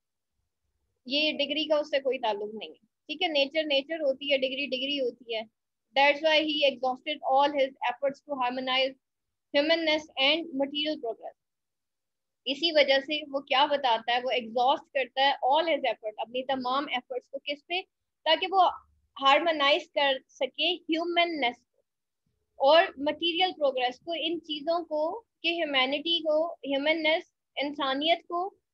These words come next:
और material progress, इन दोनों को harmonize करे, यानी कि दोनों चीज़ें ही इंसान साथ के, साथ लेके चल सकता है। देखिए,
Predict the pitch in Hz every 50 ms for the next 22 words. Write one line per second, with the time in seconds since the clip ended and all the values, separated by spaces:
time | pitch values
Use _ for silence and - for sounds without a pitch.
0 | _ _ _ _ _ - - 269 285 311 339 349 359 359 - - _ _ 262 294
1 | 294 294 339 349 359 381 381 339 - 320 285 277 269 277 294 294 - _ 302 339
2 | 349 269 320 311 330 359 403 359 - 427 330 277 302 294 302 320 349 359 359 339
3 | 311 294 285 285 - _ 233 - - - 233 262 302 339 370 349 453 285 240 277
4 | 285 285 294 330 370 392 - - 320 302 311 311 320 320 320 359 381 403 392 359
5 | 330 - 311 269 277 285 294 294 269 254 262 - _ _ - 208 - - - -
6 | - 247 247 269 277 302 285 302 320 320 - - 269 254 262 - 262 - _ 302
7 | 359 381 370 349 - 415 403